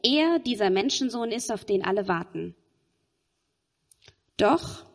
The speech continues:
dann wäre es wie mit diesem einen einzelnen Weizenkorn, was wir sofort verzehren wollen. Die Portion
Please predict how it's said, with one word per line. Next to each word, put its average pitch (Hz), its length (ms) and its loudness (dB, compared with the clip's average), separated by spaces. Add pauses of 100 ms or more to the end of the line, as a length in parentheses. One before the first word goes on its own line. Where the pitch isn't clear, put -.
(560)
dann 220 160 0
wäre 320 220 6
es - 180 -2
wie 294 100 8
mit 320 220 6
diesem 277 440 4
einen 285 380 4
einzelnen 254 640 2
Weizenkorn, 226 640 0
was 208 180 -2
wir 226 80 -2
sofort 269 380 -2
verzehren 240 640 0
wollen. 190 320 2 (880)
Die 233 60 -4
Portion 240 720 0